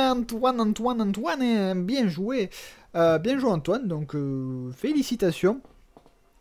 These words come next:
Donc, j'espère que vous avez apprécié ce petit match.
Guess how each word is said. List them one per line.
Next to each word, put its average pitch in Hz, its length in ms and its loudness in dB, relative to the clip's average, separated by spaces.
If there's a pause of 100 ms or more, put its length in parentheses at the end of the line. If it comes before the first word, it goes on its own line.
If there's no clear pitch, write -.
(180)
Donc, 196 120 0
j'espère 247 320 2
que 233 60 -10
vous 220 80 0
avez 226 300 2 (100)
apprécié 220 500 0
ce 208 120 0
petit 185 220 -4
match. 208 360 0